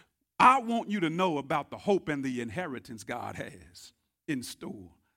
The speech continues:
for you." He says, "The eyes of your heart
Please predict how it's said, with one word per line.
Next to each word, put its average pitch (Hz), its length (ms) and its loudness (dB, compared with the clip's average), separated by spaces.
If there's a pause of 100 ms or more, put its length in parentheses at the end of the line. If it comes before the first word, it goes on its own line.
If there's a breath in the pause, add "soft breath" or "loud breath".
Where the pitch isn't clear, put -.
(240)
for 117 520 -6 (460)
you." 127 240 -10
He 127 160 -10
says, 156 480 -2
"The 143 220 2
eyes 240 580 4
of 165 160 0
your 143 160 2
heart 165 540 2